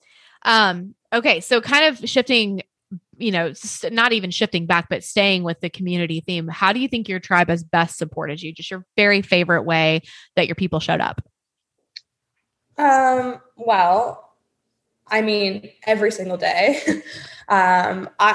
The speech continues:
Speaker 2: I, I'll kind of stick because there's just been so much in the past. I'll stick to, like, present day and how people are, you know, in my life are actively supporting me, even, like, today. Like, my best friend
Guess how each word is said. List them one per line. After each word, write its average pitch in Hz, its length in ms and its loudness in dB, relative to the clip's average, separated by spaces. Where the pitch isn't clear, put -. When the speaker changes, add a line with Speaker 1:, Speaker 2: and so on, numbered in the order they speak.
Speaker 2:
I, 240 240 4
I'll 269 240 4
kind 349 240 2
of 302 80 2
stick 220 460 -2
because 226 540 2
there's 208 200 2
just 208 220 -4
been 202 160 2
so 196 320 0
much 185 340 0
in 196 120 -4
the 185 60 -2
past. 185 920 -4
I'll 196 160 0
stick 196 240 0
to, - 100 -4
like, 175 300 0
present 190 320 -2
day 196 240 6
and 190 120 -2
how 185 120 -2
people 190 280 -2
are, - 440 0
you 202 100 -2
know, 180 120 0
in 180 100 -4
my 175 100 2
life 175 260 0
are 170 200 2
actively 185 400 -2
supporting 180 440 0
me, 180 320 -6
even, 190 260 0
like, 175 220 -4
today. 185 680 2
Like, 190 320 0
my 196 300 4
best 185 360 0
friend 185 540 0